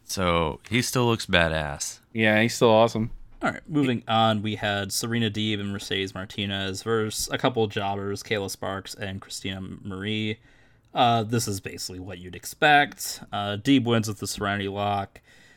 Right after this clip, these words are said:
Speaker 3: Then, uh, Mercedes argues with her. Deeb attacks her and taps Mercedes out with the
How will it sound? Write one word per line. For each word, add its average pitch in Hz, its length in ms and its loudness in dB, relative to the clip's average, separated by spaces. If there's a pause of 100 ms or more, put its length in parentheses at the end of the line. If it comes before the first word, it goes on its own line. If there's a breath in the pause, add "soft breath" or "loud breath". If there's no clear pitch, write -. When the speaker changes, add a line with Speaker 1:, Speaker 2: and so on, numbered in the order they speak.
(320 soft breath)
Speaker 3:
Then, 127 520 4
uh, 107 480 -2
Mercedes 113 440 0
argues 98 440 -6
with 95 100 -10
her. 95 460 -6
Deeb 113 180 0
attacks 90 440 -6
her 92 360 -8 (160)
and 92 540 -10
taps - 400 -2
Mercedes 120 460 -2
out 113 180 0
with 113 220 -12
the 117 320 -4